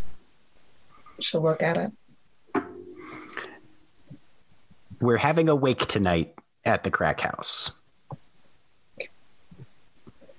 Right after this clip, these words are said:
Speaker 1: She'll look up.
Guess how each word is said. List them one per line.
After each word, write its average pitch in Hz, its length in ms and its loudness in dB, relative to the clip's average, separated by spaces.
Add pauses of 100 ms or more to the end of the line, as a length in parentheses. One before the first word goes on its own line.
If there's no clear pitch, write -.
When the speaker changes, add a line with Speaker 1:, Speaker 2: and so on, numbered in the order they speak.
(1700)
Speaker 1:
She'll 147 240 2
look 143 180 2
up. 180 200 2